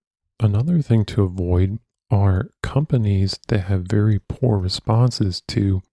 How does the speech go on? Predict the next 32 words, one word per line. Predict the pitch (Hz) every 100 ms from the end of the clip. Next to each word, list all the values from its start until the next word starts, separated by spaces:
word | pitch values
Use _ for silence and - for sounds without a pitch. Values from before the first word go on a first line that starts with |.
| _
privacy | - 101 98 - 101
and | 95
security | - - - 92 90 -
incidents. | 135 147 - 90 80 - - - _ _ _ -
Now, | 143 104 101 -
in | 110 98
this | 101 101 - - -
particular | 101 - 151 - 120 101
case, | - 110 95 -
I | 123
think | - 110 -
LastPass | 101 95 95 - 104 101 -
has | 95
done | 104 98 95 90 _ -
an | 110 -
okay | 110 107 - 95
job. | 92 - 107 92 90 101 - _ _ -
That's | - - -
kind | - 123 110
of |
difficult | 101 - - 98 -
to |
evaluate | 98 92 95 127 110
at | 95
this | 107 -
point | - 101 95
because | 107 107 98
this | 104 - -
issue | 104 - 95
is | 90
still | - 113 95
unfolding. | 90 - 123 139 98 92